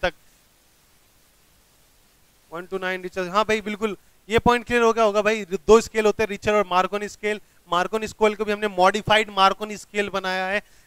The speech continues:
धीरे धीरे तुम्हें पता, मॉडिफिकेशन तो होते रहते हैं। अब बात करें Marconi scale, तो ये क्या है? अपना बंद है। कहाँ? वन से लेके ट्वेल्व। इसमें हमने ट्वेल्व से आगे नहीं गए हैं, लेकिन बात करें तो ज़ीरो और नाइन, यानी richer scale, तो ये कैसा है? खुला पैमाना है, खुला scale है, इसे हम आगे भी बढ़ा सकते हैं।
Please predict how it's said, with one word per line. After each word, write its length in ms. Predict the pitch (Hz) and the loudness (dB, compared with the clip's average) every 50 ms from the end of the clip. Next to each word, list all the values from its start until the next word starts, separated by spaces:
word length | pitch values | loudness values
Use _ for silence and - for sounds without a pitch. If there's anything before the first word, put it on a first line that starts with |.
| _ _ | _ _
धीरे 180 | - 202 - 226 | -6 -4 -4 -4
धीरे 220 | 196 214 214 226 | -4 -2 -2 -4
तुम्हें 180 | 226 226 226 220 | -4 -4 -6 -2
पता, 240 | 202 202 196 214 208 | -2 0 0 0 0
मॉडिफिकेशन 640 | 202 196 196 190 202 175 202 202 202 202 - 202 | 2 2 2 2 0 -4 -6 -8 -8 -8 -10 -6
तो 140 | 185 202 190 | -2 0 0
होते 220 | 185 180 - 196 | 0 -2 -4 -4
रहते 280 | 190 196 180 - 202 214 | -4 -4 -4 -2 -4 -6
हैं। 80 | 220 202 - - - _ _ - | -6 -6 -10 -18 -20 _ _ -8
अब 80 | 196 - | -4 2
बात 180 | 196 190 196 - | 2 2 2 2
करें 160 | - 220 220 | 0 -2 -2
Marconi 420 | 208 190 185 190 190 185 208 214 | -2 -2 -2 -2 -2 -4 -10 -14
scale, 260 | 185 - - 214 214 214 | -14 -8 -6 -6 -6 -4
तो 120 | - 214 | -4 -4
ये 160 | 208 196 208 | -4 -2 -4
क्या 200 | 202 - 208 208 | -4 -2 -2 0
है? 100 | 202 208 | 2 0
अपना 240 | 202 190 - 202 208 | 0 -2 -2 -4 -6
बंद 340 | 196 - 196 190 196 190 175 | -2 0 -2 -2 -2 -6 -10
है। 240 | 170 170 156 135 - _ _ _ _ _ _ | -8 -8 -10 -10 -14 _ _ _ _ _ _
कहाँ? 220 | 185 185 214 226 | -6 -2 0 0
वन 240 | 202 - 180 202 214 | 2 2 0 -2 -2
से 120 | 208 220 214 | -2 -4 -4
लेके 240 | 208 202 185 208 | -4 -4 -4 -6
ट्वेल्व। 360 | 196 - 180 175 156 139 131 123 _ _ _ - | -6 -4 -2 -2 -2 -4 -8 -14 _ _ _ -20
इसमें 200 | 165 175 208 202 | -12 -10 -10 -6
हमने 140 | 208 214 | -6 -6
ट्वेल्व 240 | 208 - 196 190 190 | -4 -2 -2 -2 -2
से 120 | - - 196 | -2 0 -2
आगे 200 | 190 185 185 190 | 0 -2 -2 -8
नहीं 100 | 196 185 | -8 -8
गए 180 | 185 190 202 | -6 -6 -6
हैं, 100 | 214 208 - - _ _ _ _ - | -6 -8 -10 -16 _ _ _ _ -12
लेकिन 220 | 185 185 208 196 170 | -10 -10 -10 -6 -2
बात 180 | 180 180 196 - - | 0 0 0 0 -4
करें 180 | 196 196 214 202 | -8 -8 -8 -6
तो 120 | - 202 | -6 -8
ज़ीरो 280 | 165 151 185 190 196 196 | -8 -6 -2 0 2 2
और 120 | 190 185 | 0 0
नाइन, 320 | 180 180 175 175 165 160 | -4 -6 -6 -6 -8 -10
यानी 220 | 156 165 175 180 180 | -12 -12 -10 -10 -10
richer 300 | 156 180 175 - 202 165 | -10 -12 -8 -8 -8 -8
scale, 320 | - - - 190 202 208 - _ _ _ _ - | -8 -10 -8 -6 -6 -6 -8 _ _ _ _ -4
तो 60 | 190 | -4
ये 100 | 202 202 | -2 -2
कैसा 280 | 196 196 190 - - 180 | -4 -6 -8 -8 -6 -6
है? 120 | 190 190 | -6 -6
खुला 320 | - - - 185 185 196 | -6 -6 -6 0 0 0
पैमाना 460 | 190 - 185 175 175 170 170 170 165 160 | 0 0 -2 -2 -2 -6 -6 -6 -8 -6
है, 200 | 180 196 214 - _ - _ _ _ - | -6 -8 -8 -10 _ -20 _ _ _ -6
खुला 240 | 190 190 202 214 208 | -2 0 2 2 0
scale 360 | 202 - - - 196 185 170 | 0 -6 -8 -6 -6 -4 -4
है, 120 | 175 190 196 | -4 -6 -6
इसे 160 | 190 - 196 | -6 -8 -8
हम 140 | 190 190 190 | -8 -4 -2
आगे 220 | 165 165 160 165 | -4 -4 -4 -4
भी 120 | 165 214 247 | -8 -10 -6
बढ़ा 260 | 190 180 160 156 151 | -4 -4 -4 -4 -6
सकते 320 | 143 - 139 _ _ 143 | -10 -14 -20 _ _ -18
हैं। 120 | 131 123 | -18 -18